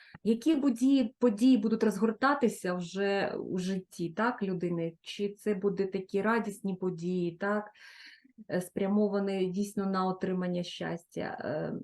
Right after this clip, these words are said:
але ж морально-етичні, ем, засади, вони головні для людини, яка, е, м, відчуває відповідальність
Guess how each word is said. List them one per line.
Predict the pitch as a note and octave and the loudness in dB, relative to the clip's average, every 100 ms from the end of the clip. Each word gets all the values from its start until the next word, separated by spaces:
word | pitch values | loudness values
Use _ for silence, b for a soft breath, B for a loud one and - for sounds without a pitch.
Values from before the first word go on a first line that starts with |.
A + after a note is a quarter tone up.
| - | -6
але | F#3+ G#3 | -2 -2
ж | G3+ | 0
морально-етичні, | G#3 G#3+ A3 G#3 G3+ G3 G#3 G3+ - G3 F#3+ F#3+ F#3 F#3+ - | 2 4 4 4 2 0 -4 -4 -6 -4 -2 0 0 -2 -2
ем, | - F3 F3+ F3+ | -4 -2 -2 -2
засади, | F#3+ G3 A3 G3+ | -4 -2 -2 0
вони | F#3 F#3+ G3+ G3+ G3 - - - - - | -2 0 0 2 2 -2 -6 -20 -12 -6
головні | F3 G3 G3+ F#3+ A3 | -4 -2 0 4 4
для | F3 F3 | 2 -2
людини, | E3+ F3 E3+ A3+ G#3+ F#3 E3 - - - - - A#3 | -4 -4 0 2 2 2 -2 -6 -16 -20 -20 -14 -12
яка, | - F3+ F3+ - G3 G3 G3 B B B3+ G#3+ | -6 -4 -4 -4 -2 -2 -4 B B -20 -12
е, | - E3 D#3 - - | -6 -4 -4 -4 -6
м, | F3 F3 E3 | -4 -4 -4
відчуває | - F3 F#3+ G#3 F#3+ G#3 G3+ | -4 -6 -4 -2 2 2 4
відповідальність | G3 - F#3 F#3+ F#3 F3+ D#3+ D#3 D#3 - _ - | 0 -2 -2 0 2 2 0 -4 -10 -18 _ -20